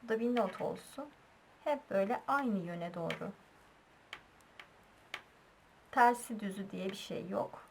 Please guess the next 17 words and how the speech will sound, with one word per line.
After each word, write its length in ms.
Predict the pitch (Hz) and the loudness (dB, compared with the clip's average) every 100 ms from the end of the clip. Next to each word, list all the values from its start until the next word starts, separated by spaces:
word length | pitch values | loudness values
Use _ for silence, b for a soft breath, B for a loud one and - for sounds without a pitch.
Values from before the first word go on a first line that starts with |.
| - - - - - - - - | -16 -16 -16 -20 -20 -20 -20 -6
Hep 300 | - 294 285 | 4 4 6
elinizdeki 720 | 247 233 226 226 202 220 254 | 2 4 4 4 2 -4 -4
şiş 460 | 240 - 196 - - - - - - B B - - | -8 -4 -6 -6 -16 -20 -20 -20 -16 B B -16 -4
e, 380 | 196 196 190 180 214 | 0 2 2 2 2
ördüğünüz 600 | 202 202 196 208 214 196 | 0 0 0 0 -2 -2
elinizdeki 680 | 190 180 180 170 180 208 | -4 -2 -4 -6 -8 -8
şiş, 360 | - 226 226 - | -8 -8 -4 4
aktif 400 | 202 - 233 - | 4 4 -10 -4
olan 200 | 185 190 | -2 -2
elinizdeki 720 | 170 180 202 202 - 202 208 | -2 -4 -4 -4 -4 -6 -6
şiş, 380 | - 269 - - B B B B - - | -6 -6 -8 -14 B B B B -16 -2
e, 320 | 208 202 202 190 | 0 2 0 0
diğer 280 | 240 277 262 | 4 6 4
şişin 400 | - 208 269 - - - - - | 0 -6 -6 -6 -10 -20 2 8
alt 240 | 262 277 | 8 8
kısmında 520 | - - 165 160 165 | -6 -6 -4 -4 -4
kalacak. 640 | - - - - - - | -6 -8 -6 -6 -6 -6